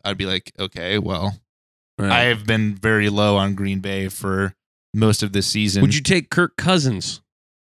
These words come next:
Speaker 1: over the Giants?
Speaker 2: over the Giants right now? Would you take Kirk Cousins
Speaker 1: Probably,
Speaker 2: and the
Speaker 1: because they
Speaker 2: Vikings?
Speaker 1: can at least throw
Speaker 2: Yeah.
Speaker 1: the ball to a few people.
Speaker 2: I'm just trying to think of low end teams that are gonna make the
Speaker 1: Yeah.
Speaker 2: playoffs here.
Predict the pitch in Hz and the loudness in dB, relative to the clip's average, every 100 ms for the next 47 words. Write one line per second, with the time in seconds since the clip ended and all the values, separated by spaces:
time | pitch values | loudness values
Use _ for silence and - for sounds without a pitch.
0 | _ _ _ _ _ _ _ _ 117 117 | _ _ _ _ _ _ _ _ 2 4
1 | 110 107 104 110 139 165 - - 123 120 | 4 2 2 0 0 -2 -6 0 2 4
2 | 117 120 131 120 107 120 117 113 95 92 | 2 2 4 2 2 4 4 4 4 2
3 | 117 - 151 - _ _ _ - 175 180 | 2 2 2 0 _ _ _ -2 0 2
4 | 180 170 156 160 180 123 123 160 117 113 | 2 4 6 6 4 4 4 4 4 4
5 | 139 120 143 151 139 135 135 - 104 107 | 4 4 2 2 0 0 -2 -2 0 2
6 | 101 107 104 151 139 - 113 107 101 - | 2 2 2 2 2 0 2 2 0 -6
7 | _ 110 110 104 104 101 107 120 143 175 | _ -6 -2 -2 -2 0 0 2 2 0
8 | 185 190 175 170 147 139 139 143 143 135 | 0 2 2 4 4 2 2 2 4 2
9 | 127 131 123 123 120 120 139 123 127 127 | 2 0 0 -2 -2 4 4 4 2 4
10 | 147 107 - - - 120 | 6 4 2 0 2 2